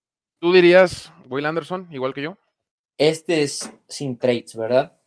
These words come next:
Speaker 1: Sí, este es sin trades.
Speaker 2: Eh, sí, me parece que no hay ni siquiera otra posibilidad, eh, en el caso de que Arizona se quede en el tres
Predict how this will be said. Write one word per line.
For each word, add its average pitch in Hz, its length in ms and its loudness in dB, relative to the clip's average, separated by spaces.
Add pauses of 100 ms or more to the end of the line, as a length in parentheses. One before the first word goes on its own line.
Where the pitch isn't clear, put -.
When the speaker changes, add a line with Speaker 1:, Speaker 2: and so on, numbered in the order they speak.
(120)
Speaker 1:
Sí, 135 140 -12
este 131 260 -12
es 131 60 -20
sin 131 180 -20
trades. - 400 -16 (800)
Speaker 2:
Eh, 131 500 -2 (140)
sí, 139 420 -14 (240)
me 117 220 -14
parece 127 640 -6
que 110 200 -16
no 113 140 -16
hay 135 160 -14
ni 131 160 -14
siquiera 127 480 -6
otra 131 340 -6
posibilidad, 104 800 -10 (480)
eh, 98 340 -14 (460)
en 110 140 -14
el 107 120 -12
caso 117 260 -8
de 110 120 -12
que 104 120 -8
Arizona 107 480 -12
se 101 180 -20
quede 110 220 -10
en 104 100 -12
el 95 180 -14
tres 101 400 -2